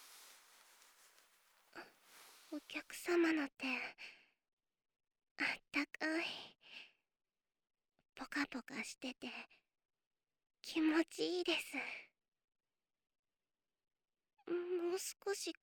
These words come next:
このまま。<laughs>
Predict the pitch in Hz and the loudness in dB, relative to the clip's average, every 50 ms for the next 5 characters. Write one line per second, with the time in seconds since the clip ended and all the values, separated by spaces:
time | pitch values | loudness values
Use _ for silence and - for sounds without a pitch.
0 | _ _ - 330 302 - 302 311 311 320 330 330 330 349 349 349 - - - _ | _ _ -6 -4 -2 0 2 2 2 2 4 4 4 4 4 2 0 -4 -12 _
1 | - - - _ _ _ _ _ _ _ _ _ _ _ _ _ _ _ _ _ | -20 -20 -20 _ _ _ _ _ _ _ _ _ _ _ _ _ _ _ _ _
2 | _ _ _ _ _ _ _ _ _ _ _ _ _ _ _ _ _ _ _ _ | _ _ _ _ _ _ _ _ _ _ _ _ _ _ _ _ _ _ _ _
3 | _ _ _ _ _ _ _ _ _ _ _ - 320 320 - - - - - - | _ _ _ _ _ _ _ _ _ _ _ 4 4 4 4 0 -8 -8 -8 -4
4 | 349 339 330 - 359 392 - 359 381 381 403 392 370 - - - - - | -2 -2 2 2 0 0 2 2 2 2 2 -2 -8 -12 -14 -16 -18 -20